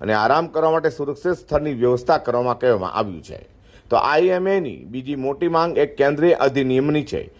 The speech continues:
જેના હેઠળ બે હજાર ત્રેવીસમાં મહામારી રોગ અધિનિયમ અઢારસો સત્તાણુંમાં કરવામાં આવેલા સંશોધનોને બે હજાર ઓગણીસના પ્રસ્તાવિત હોસ્પિટલ સંરક્ષણ બિલમાં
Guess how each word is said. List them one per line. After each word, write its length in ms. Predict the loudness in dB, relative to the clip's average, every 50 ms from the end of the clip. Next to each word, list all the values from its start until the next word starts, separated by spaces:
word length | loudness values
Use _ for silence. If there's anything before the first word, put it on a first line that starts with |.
| -20 _ -2 0
જેના 160 | 2 2 4
હેઠળ 260 | 2 2 2 2 0
બે 200 | 2 4 6 6
હજાર 220 | 6 6 4 2 2
ત્રેવીસમાં 520 | 2 0 -2 -2 -2 -2 -2 -2 -2 -2
મહામારી 540 | -2 -2 -2 -2 -2 0 0 -2 -2 -2 0
રોગ 320 | 2 4 4 4 2 2
અધિનિયમ 540 | -2 -2 0 0 -2 0 0 0 0 0 -2
અઢારસો 540 | -4 -2 -2 0 2 2 2 2 0 -4 -4
સત્તાણુંમાં 720 | -4 -4 -6 -2 -2 -2 0 0 -2 -2 -6 -8 -10 -16 -20 _ _ _ -20 -20 -12 -2 0
કરવામાં 420 | 2 4 4 4 4 4 2 2
આવેલા 240 | 2 2 4 2 2
સંશોધનોને 840 | 2 -2 -6 -8 -6 -4 -4 -4 -2 -2 -2 -2 -2 -2 -2 -4
બે 240 | -4 0 2 2 2
હજાર 200 | 4 4 4 4
ઓગણીસના 440 | 2 0 -2 -6 -8 -6 -4 -4 -4
પ્રસ્તાવિત 540 | -4 -6 -8 -8 -2 0 2 2 2 0 -2
હોસ્પિટલ 520 | -6 -6 -8 -8 -8 -4 0 2 2 2
સંરક્ષણ 440 | 2 0 0 0 0 -4 -6 -8 -4
બિલમાં 500 | -2 -2 0 2 2 0 0 0 -4